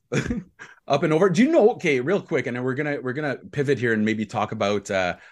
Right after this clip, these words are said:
little bit of the future of the N H L, maybe next season.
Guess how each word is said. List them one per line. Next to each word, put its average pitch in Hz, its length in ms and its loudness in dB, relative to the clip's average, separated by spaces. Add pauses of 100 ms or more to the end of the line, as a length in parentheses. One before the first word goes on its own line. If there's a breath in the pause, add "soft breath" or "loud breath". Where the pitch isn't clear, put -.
(120)
little 107 140 -2
bit 107 60 2
of 98 60 0
the 95 60 -4
future 113 420 -2
of 98 60 -2
the 98 60 -2
N 92 80 -2
H 92 160 -6
L, 101 60 -2
maybe 95 180 -2
next 98 240 -2
season. 87 420 -8